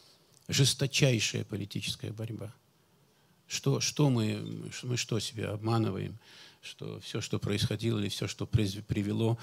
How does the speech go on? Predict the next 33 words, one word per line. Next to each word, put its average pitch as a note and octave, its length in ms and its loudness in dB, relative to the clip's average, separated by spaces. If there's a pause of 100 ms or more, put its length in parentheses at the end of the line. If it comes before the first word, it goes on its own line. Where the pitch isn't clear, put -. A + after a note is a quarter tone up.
(300)
в - 60 -10
своё G#2+ 220 0
время A2 420 2
к - 100 -10
гражданской G#2+ 640 4
войне, G#2 300 4
это A2 140 -2
ж - 120 -4
всё G#2+ 140 -2
закончилось, A2 640 2
не G#2+ 80 -2
закончилось G#2+ 640 -2
это A2 140 -10
всё? A2 260 -6 (960)
Мне, D#3 240 10
мне E3 260 8
кажется, D3 380 8
что B2+ 400 6
мы C#3+ 300 4
в A#2+ 60 -4
России A#2+ 560 4
не, B2 460 4 (360)
не B2+ 140 6
очень D3 400 6
талантливы C3 720 6
в A#2 60 2
административном, A#2+ 960 4
вот, A#2 280 0 (420)
в A#2 80 -6
административном, B2+ 1120 2
в C3+ 60 -2
административной A#2+ 680 2
деятельности. G#2 720 0